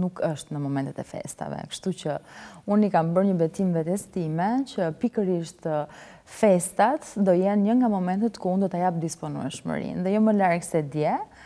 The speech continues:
ë, me datë tridhjetë e një dhjetor, para dite kam marrë, le të themi, orarin e fundit. Kështu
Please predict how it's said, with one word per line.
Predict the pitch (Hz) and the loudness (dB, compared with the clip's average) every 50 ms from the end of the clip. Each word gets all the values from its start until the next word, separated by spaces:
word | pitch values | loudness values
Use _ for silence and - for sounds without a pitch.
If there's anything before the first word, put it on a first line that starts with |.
| - - - - - - - - | -20 -20 -20 -20 -20 -10 -4 -2
ë, | 185 175 180 | -2 0 0
me | 185 185 190 | 0 0 2
datë | 226 233 220 254 | 2 2 2 2
tridhjetë | 247 262 247 - 233 | 0 0 0 0 0
e | 208 | 2
një | 196 190 190 180 | 2 2 2 2
dhjetor, | 180 165 160 - 175 160 160 202 | 2 2 2 0 0 -2 0 0
para | 220 220 208 | 0 2 2
dite | 180 185 180 208 208 | 2 0 0 -2 -2
kam | 208 190 170 156 | -2 -2 -2 0
marrë, | 156 156 160 165 165 165 | 0 0 0 0 -2 -4
le | 156 | -6
të | - - | -6 -4
themi, | 170 156 160 160 156 | -4 -2 0 0 0
orarin | 156 156 156 151 147 151 151 156 | 0 0 0 0 0 -2 -2 -4
e | 147 | -6
fundit. | - - - - 131 135 131 - - - - - | -8 -8 -8 -8 -6 -6 -6 -8 -8 -10 -12 -16
Kështu | - - - 185 | -14 -8 -4 -2